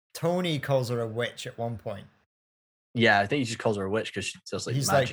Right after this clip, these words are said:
Speaker 1: "Don't let
Speaker 2: stuff,
Speaker 1: that
Speaker 2: which
Speaker 1: witch
Speaker 2: Yeah.
Speaker 1: destroy," this is before she's an Avenger, I think. "Don't let
Speaker 2: Yeah.
Speaker 1: that witch mess with your mind," or something.
Speaker 2: Yeah, so it's, it's Hawkeye or, uh, what co-, you know, it's in the Ultron.
Speaker 1: Is it the Ultron movie? Yeah.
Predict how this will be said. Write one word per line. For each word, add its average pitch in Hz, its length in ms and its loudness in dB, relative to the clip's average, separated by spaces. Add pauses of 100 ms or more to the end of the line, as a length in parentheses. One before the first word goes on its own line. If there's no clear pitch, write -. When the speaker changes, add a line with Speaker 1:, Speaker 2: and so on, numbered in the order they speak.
Speaker 1:
"Don't 156 140 0
let 147 160 6
Speaker 2:
stuff, - 20 -8
Speaker 1:
that 127 220 2
Speaker 2:
which 135 180 4
Speaker 1:
witch - 300 -6 (480)
Speaker 2:
Yeah. 143 60 -2
Speaker 1:
destroy," 135 340 2
this 147 200 2
is 151 60 -2
before 131 360 -4
she's 117 180 -4
an 113 100 -6
Avenger, 110 400 -2
I 107 80 -10
think. 107 200 -10 (280)
"Don't 120 140 -8
let 113 120 -6
Speaker 2:
Yeah. - 20 -8
Speaker 1:
that 110 180 -8
witch 113 240 -6
mess 113 220 -4
with 110 80 -8
your 113 100 -6
mind," 113 300 -4
or 101 40 -10
something. 110 320 -12 (240)
Speaker 2:
Yeah, 123 480 8
so - 180 2
it's, 127 120 0 (100)
it's 131 160 0
Hawkeye 123 600 4
or, 92 320 -6
uh, 92 260 -4 (300)
what - 240 -12
co-, - 180 -6
you 117 140 0
know, 101 80 2
it's - 220 -4
in 127 100 -2
the 107 180 -2
Ultron. 110 320 4
Speaker 1:
Is - 40 2
it 180 40 -2
the 170 120 2
Ultron 151 320 2
movie? 110 260 -4
Yeah. 113 220 -6